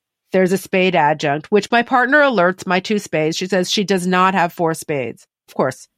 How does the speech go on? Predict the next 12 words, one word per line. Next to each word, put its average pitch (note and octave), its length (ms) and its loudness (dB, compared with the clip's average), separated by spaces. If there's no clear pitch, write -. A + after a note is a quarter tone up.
I - 80 -6
had A#2+ 160 -6
four - 160 -16
spades. - 420 -14
<laughs> - 100 -8
I C4 120 0
was D4+ 200 0
completely C#4 840 -4
thrown. D#4 360 0
And D4 160 0
the E4+ 60 0
thing A#4+ 240 -2